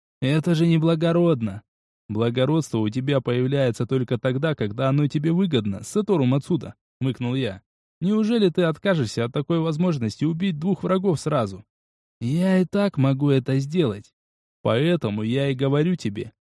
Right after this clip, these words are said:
призывай дьявольский шар. При нем мы договоримся и начнем нашу игру. Или погибнем на черном кумите.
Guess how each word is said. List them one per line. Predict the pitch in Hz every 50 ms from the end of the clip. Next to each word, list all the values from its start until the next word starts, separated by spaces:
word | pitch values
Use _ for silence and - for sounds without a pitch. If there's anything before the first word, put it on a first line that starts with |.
| _
призывай | - 170 196 208 190 208 214 214 214 208 190
дьявольский | 151 156 165 160 151 143 127 - - - 139
шар. | 123 - - 127 107 98 - - _ _ _ _ _ _ _ _
При | - 120 127 135
нем | 156 180 196 190
мы | 180 175 175
договоримся | 156 170 160 156 170 165 170 175 190 190 170 - - 143
и | 147
начнем | 156 165 170 - - 196 196 190 175
нашу | 143 117 - - 123 127 139
игру. | 139 147 127 101 98 - _ _ _ _ -
Или | 208 208 202 202
погибнем | 175 196 202 185 196 233 220 180 131 117 113
на | 117 117
черном | - - 135 120 107 107 110
кумите. | - 127 127 139 143 - - 120 98 113